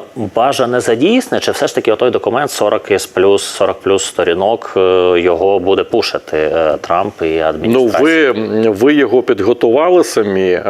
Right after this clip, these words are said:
Speaker 2: ви його прочитали, ви, ви підписуєте і ви виконуєте. До чого тут Україна? Що значить, ви заб-, <laughs> ви забираєте наш статус? Щоб рубільник ви-, вимкнути? Це казки, що це забезпечує безпеку.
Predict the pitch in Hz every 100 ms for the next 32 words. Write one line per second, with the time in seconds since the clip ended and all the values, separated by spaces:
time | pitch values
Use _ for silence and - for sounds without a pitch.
0 | 98 98 101 135 110 120 - - - -
1 | 147 156 110 95 127 113 107 131 131 -
2 | 139 151 - 127 120 101 104 117 110 110
3 | 110 95 90 - 82 - 127 - - 95
4 | 110 101 82 - - - - - - -
5 | - - - - - _ _ - 165 123
6 | 151 139 - 131 131 135 143 - 170 202
7 | 254 349 403 403 233 - - 311 226 -
8 | - - 147 - - 165 185 170 254 233
9 | 226 165 165 127 135 143 - 139 - -
10 | - - 196 214 277 - - 175 - -
11 | 208 - 160 - 226 247 - 151 160 175
12 | - 185 170 175 151 160 - - 196 202
13 | 135